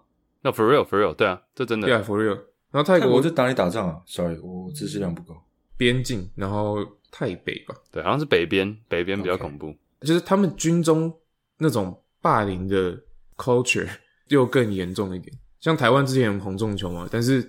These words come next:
Speaker 2: 泰国是，
Speaker 3: 嗯。
Speaker 2: 就是洪仲丘之前的那个情形，然后又更严重这样，然后也没有，
Speaker 1: 是。
Speaker 2: 对，然后没有什么，没有什么解决的方法。
Speaker 1: 就内部自己的问题也蛮严重，我在网络上也是看到类似的新闻，对吧？而且我不知道这个是不是真的，他们是说你第一阶段训练的话，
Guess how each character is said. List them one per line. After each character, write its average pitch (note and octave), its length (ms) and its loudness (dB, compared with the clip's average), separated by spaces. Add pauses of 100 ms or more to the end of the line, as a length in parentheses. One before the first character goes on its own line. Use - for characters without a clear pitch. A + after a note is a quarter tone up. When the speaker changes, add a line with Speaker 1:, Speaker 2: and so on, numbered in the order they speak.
Speaker 2:
泰 C3+ 160 0
国 G2 160 0
是， A2 140 0
Speaker 3:
嗯。 F2+ 280 -10 (180)
Speaker 2:
就 A#2+ 120 -2
是 B2+ 100 4
洪 A2+ 160 2
仲 C3 160 2
丘 B2 140 0
之 - 220 -4
前 F2+ 280 0
的 F#2 100 -4
那 G2+ 120 -4
个 F2 180 -4 (380)
情 F2+ 280 -6
形， - 160 -8 (160)
然 F#2 100 -6
后 G2 40 2
又 G2+ 100 2
更 G2+ 220 -2
严 E2+ 160 -12
重 F2+ 180 -8
这 C#2+ 80 -18
样， D2 80 -18 (280)
然 G2+ 100 -4
后 G#2+ 60 4
也 G2 100 0
没 G2+ 120 -2
有， F#2 160 -2
Speaker 1:
是。 F2 60 -12 (300)
Speaker 2:
对， F2 140 -8
然 F#2 120 -6
后 G2+ 60 -2
没 G#2 140 -2
有 G#2 100 2
什 G#2 100 -2
么， F#2 360 -4
没 G2+ 100 -6
有 G#2+ 80 0
什 G2 80 -4
么 F#2 100 -6
解 D#2 200 -12
决 D#2+ 180 -14
的 E2 80 -12
方 E2 200 -18
法。 - 120 -20 (120)
Speaker 1:
就 E2+ 100 -10
内 G#2 200 0
部 G2 160 -6
自 G#2+ 120 -4
己 F#2 60 0
的 D#2 80 -4
问 F2+ 140 -4
题 D#2+ 100 -10
也 D2 80 -10
蛮 C#2+ 180 -14
严 C#2+ 160 -14
重， D2 160 -12
我 F2+ 80 -2
在 C3 80 4
网 A2 120 4
络 G#2+ 120 2
上 A#2 100 -2
也 F2 80 -4
是 E2+ 60 -8
看 F2+ 160 -8
到 E2+ 140 -4
类 E2+ 120 -4
似 D#2+ 140 -10
的 D2 80 -10
新 C#2+ 220 -16
闻， C#2+ 80 -18 (280)
对 - 80 -20
吧？ - 180 -18
而 G#2 80 -6
且 G2 220 0 (260)
我 A#2 120 -4
不 B2+ 60 0
知 D#3 40 4
道 E3+ 80 4
这 E3 80 4
个 D#3 60 4
是 D3+ 60 4
不 D#3 60 4
是 D3 60 0
真 A#2 180 2
的， F#2+ 140 2
他 A2 80 0
们 C3 120 -2
是 A#2+ 60 -4
说 B2 160 4
你 G2 120 -4
第 A#2 260 -2
一 A2+ 40 -2
阶 A2 180 2
段 A2 180 0
训 F#2+ 220 -4
练 G2 120 0
的 D#2+ 80 -8
话， E2+ 220 -6